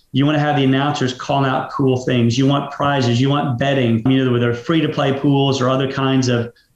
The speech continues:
of opportunities for, for people over twenty-one. That's just, that's what, you know, sports is all about. It is about that digital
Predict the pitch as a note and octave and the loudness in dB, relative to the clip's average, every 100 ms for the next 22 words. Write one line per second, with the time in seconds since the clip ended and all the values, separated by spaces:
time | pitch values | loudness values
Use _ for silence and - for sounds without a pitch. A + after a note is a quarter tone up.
0 | - B2 C3 B2+ B2+ - C3 B2+ B2 B2+ | -4 -2 0 0 -2 0 2 2 0 0
1 | A#2+ A#2+ - A#2+ C3 B2+ A#2 A2+ - A#2+ | 0 -2 -4 -2 0 0 0 -2 0 0
2 | A#2 C#3 C#3+ B2 A2+ - - _ - D3+ | 2 2 0 0 -2 -8 -20 _ -6 -4
3 | D#3 - D3+ - - D3 - E3 D3 D3 | -4 -4 -4 -4 -4 -4 -2 -2 0 -2
4 | C#3+ - D#3 C3 A#2+ - C3 F3+ D#3+ A#2+ | -4 -4 0 0 0 -2 -2 0 0 0
5 | A2 A2 G#2 G2+ - B2 C#3 C3+ C3 A#2+ | 0 -2 -2 -4 -2 -2 0 0 0 -2
6 | B2+ C3 B2+ A#2 C#3 C3+ C#3+ C3+ C3 | -2 -2 -2 -2 0 0 0 0 -2